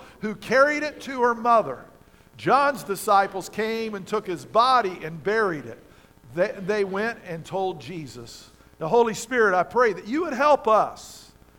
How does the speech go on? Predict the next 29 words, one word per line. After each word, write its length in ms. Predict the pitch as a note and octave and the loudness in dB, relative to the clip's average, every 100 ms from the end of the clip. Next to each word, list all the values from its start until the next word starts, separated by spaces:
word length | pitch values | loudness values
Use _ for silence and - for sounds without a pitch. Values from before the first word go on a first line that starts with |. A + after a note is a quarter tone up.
| _ | _
as 140 | E3 | -10
followers 500 | - C4 C4+ A3+ F3+ | 0 2 4 2 0
of 140 | F#3 - | -4 -4
Christ 520 | B3 A#3 F#3+ - - | 0 0 0 -6 -12
to 280 | F#3 D#3 - - _ - | -10 -10 -12 -20 _ -2
have 280 | A#3+ A#3 | 2 2
our 120 | G#3+ E3+ | 2 0
heart 500 | D3+ A#3 B3 B3 G3 | 2 2 2 -2 -10
and 120 | F3+ F3 | -10 -4
mind 460 | G#3 A3+ A#3+ A#3 | -2 0 -2 -6
and 100 | F3+ | -4
values 680 | D#3+ G#3+ A3+ A3 A3 G#3 - - | 0 2 2 -2 -8 -14 -16 -20
shaped 800 | - - - G3+ G#3+ B3+ - F3+ | -20 -18 -10 -4 -4 -6 -12 0
by 200 | G3 G3 | 2 2
your 180 | F#3+ | -2
word, 560 | F3+ G#3 G#3+ G3 A2+ G2+ - _ _ _ _ | -8 -2 2 2 0 -10 -20 _ _ _ _
so 160 | - G#3+ | -4 -4
that 140 | G3+ | -2
we 180 | A#3 A3+ | -6 -4
can 160 | G#3+ | -6
have 360 | F3+ A3 G#3+ E3+ | -2 2 2 0
the 80 | F#3 | -8
expressions 840 | - - - A#3 A3 A3 F#3+ E3+ | -14 -16 -4 -2 -2 -6 -10 -6
in 80 | F#3+ | -2
our 140 | F3+ | -2
world 480 | E3+ G3 A3+ A#3 A3 | 0 4 4 4 0
and 140 | F3+ D3+ | -4 -8
our 100 | D3+ | -10
culture 600 | - G#3 F3 - C3+ | -10 -10 -10 -12 -16